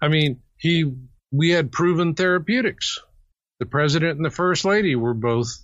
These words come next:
both got covid and both received therapeutics and had full recoveries. And they're not young kids, all right? So we were shown that it works. But,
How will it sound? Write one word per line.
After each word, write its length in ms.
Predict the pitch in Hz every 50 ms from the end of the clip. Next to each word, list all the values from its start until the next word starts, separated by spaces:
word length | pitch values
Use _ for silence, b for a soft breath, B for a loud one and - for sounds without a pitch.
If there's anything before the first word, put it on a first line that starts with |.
| - _ _ _ _
both 280 | - 113 135 143 135 127
got 260 | - 151 139 127 -
covid 360 | - - 151 147 151 147 170
and 220 | 170 151 135 123 113
both 400 | 113 123 131 139 139 127 - - - B B B B B B B
received 460 | - 139 123 - 175 160 143 135 123
therapeutics 760 | - 156 147 143 143 - - 156 147 139 147 165 151 - -
and 100 | 160 139
had 280 | 135 147 147 139 123 -
full 280 | - 151 151 151 143
recoveries. 920 | 135 139 143 139 139 - 196 226 214 170 117 - - - - - - - - _ _ _ _ _ -
And 180 | - 143 143 147
they're 100 | 151 147
not 260 | 147 151 143 135 135
young 340 | 151 147 143 139 135 135 131
kids, 580 | - - 233 233 190 123 - - - - - - - _ _ _ _ -
all 80 | 113 117
right? 360 | 113 110 113 120 139 156 170 - - _ B B B B B B B -
So 760 | - - - - 175 165 156 151 151 151 151 147 127 - -
we 320 | - 135 131 143 180 202
were 220 | 208 180 165 147 123
shown 520 | - - - - 180 196 202 196 190 185
that 120 | 170 151 143
it 80 | 131
works. 720 | 139 156 185 214 208 - - - - - - - - - - - - - _ _ _ _ -
But, 760 | 127 120 117 135 131 123 120 - - 127 127 120 - - -